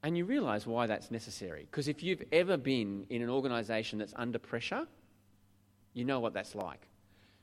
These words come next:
I, I was a consultant, and for a while I was working with a drug manufacturer. They'd failed an audit.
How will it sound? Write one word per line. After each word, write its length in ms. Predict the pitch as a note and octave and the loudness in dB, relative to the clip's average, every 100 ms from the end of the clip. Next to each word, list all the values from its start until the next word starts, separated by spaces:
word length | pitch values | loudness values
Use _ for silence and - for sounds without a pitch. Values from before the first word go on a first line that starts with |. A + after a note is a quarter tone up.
| - - | -8 -2
I, 100 | A#2+ | 6
I 80 | C#3 | 6
was 140 | B2+ | 6
a 40 | |
consultant, 600 | C#3 B2 - C#3+ D#3+ G#3 - | 0 0 4 4 4 -2 -2
and 240 | B2 A#2+ | -2 0
for 120 | - | 2
a 40 | C3 | 4
while 300 | B2+ C#3 C3+ | 8 8 10
I 60 | |
was 120 | A#2+ A#2 | 8 6
working 300 | C3 C3+ A#2+ | 2 2 0
with 140 | A2 | 0
a 40 | |
drug 300 | G#2 A#2+ D3 | 2 4 4
manufacturer. 760 | D3+ D#3+ E3+ - F3 - B3 E4 - - - - - | 4 2 2 2 0 2 0 0 -4 -20 -20 -20 -4
They'd 220 | D3 C3 | 0 0
failed 580 | - - D3+ D#3 D3 C#3 | -2 -4 0 2 4 2
an 180 | - A2+ | 0 -4
audit. 440 | A2+ G#2 F#2+ - | -2 -2 -4 -10